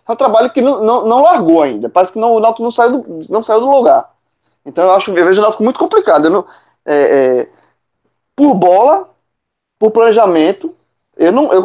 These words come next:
não consigo ver o Náutico como um, um dos candidatos ao acesso, não.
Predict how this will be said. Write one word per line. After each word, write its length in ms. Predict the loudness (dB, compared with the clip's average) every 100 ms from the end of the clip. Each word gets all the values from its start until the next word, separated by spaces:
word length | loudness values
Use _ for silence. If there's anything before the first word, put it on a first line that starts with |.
| 0
não 120 | 0
consigo 380 | -2 -2 -2 2
ver 120 | 2
o 100 | 2
Náutico 440 | 2 0 -2 -8
como 260 | -4 -2 0
um, 240 | 0 -2 -8 _ -14
um 80 |
dos 140 | -12 -6
candidatos 380 | -2 0 0 2
ao 100 | 0
acesso, 340 | 0 -4 -4
não. 220 | -8 -8